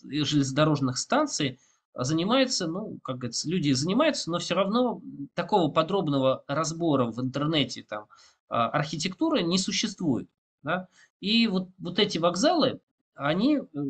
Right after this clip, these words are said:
как говорится, их, ну, просто есть чертежи, а вот, э, чтобы рассказать, а что мы видим на чертеже, как он функционировал, да, как люди, например, э, ну, как работал этот вокзал,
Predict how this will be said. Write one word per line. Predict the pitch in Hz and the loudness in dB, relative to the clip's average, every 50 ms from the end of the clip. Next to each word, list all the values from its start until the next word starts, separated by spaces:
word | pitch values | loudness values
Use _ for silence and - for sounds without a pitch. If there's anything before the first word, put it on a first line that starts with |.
| 135 135 _ | -6 -8 _
как | - 147 139 | -6 -4 -2
говорится, | 143 147 139 - - - | 0 0 -2 -2 0 2
их, | 160 202 226 - - 196 | 2 2 2 -2 -4 -4
ну, | 226 254 220 165 139 131 131 120 123 127 131 127 - _ | -4 -2 -2 -2 -2 -4 -4 -6 -6 -8 -8 -10 -12 _
просто | - 156 156 151 - - 143 143 | -6 -6 -6 -4 -2 0 0 2
есть | 151 165 175 170 170 - | 2 2 0 0 -2 -4
чертежи, | - 180 - - 233 226 262 320 320 | -8 -6 -2 0 0 0 0 0 2
а | 226 156 | 2 2
вот, | 143 135 - 135 | 0 0 -4 -6
э, | 127 131 139 135 131 - | -6 -4 -4 -6 -8 -8
чтобы | - - 165 143 143 | -6 -4 -4 -2 -2
рассказать, | 139 - - - 196 190 185 180 170 - - - _ _ _ _ _ - | -2 -4 -2 0 2 2 4 4 2 2 0 -6 _ _ _ _ _ -6
а | - 131 | -6 -2
что | - - 247 | 2 4 4
мы | 233 190 165 | 4 4 4
видим | 151 170 180 147 147 139 | 2 2 2 2 4 4
на | 135 131 | 4 4
чертеже, | 123 - - 127 - - 139 123 - 127 127 120 107 101 - _ _ | 2 -2 -6 -8 -4 -4 -4 -2 0 0 0 0 0 -2 -4 _ _
как | - 170 196 190 | 0 0 0 0
он | 226 202 190 | 0 -2 0
функционировал, | - 190 185 180 180 - - 180 170 156 139 135 135 131 120 113 107 107 107 101 - | 2 4 2 2 2 -2 -2 0 2 4 4 4 4 2 2 0 -4 -8 -10 -8 -4
да, | 131 151 147 | -2 -2 -2
как | 147 - 147 143 - - | -2 -2 -4 -4 -4 -4
люди, | 131 127 139 170 190 175 156 127 139 | -2 0 2 4 4 4 4 2 2
например, | 131 131 123 127 131 135 127 123 113 113 | 2 0 0 0 0 0 2 2 0 0
э, | 113 113 113 110 110 113 117 | 0 -2 -2 -2 -4 -6 -6
ну, | - 139 | -6 -4
как | 139 - 202 185 | 0 0 2 4
работал | 185 190 190 185 185 - - 135 123 120 | 4 4 6 6 4 2 2 -2 -4 -4
этот | 117 _ _ _ - | -6 _ _ _ -2
вокзал, | 131 139 147 143 135 127 104 101 - | -2 -2 0 0 0 0 0 0 -4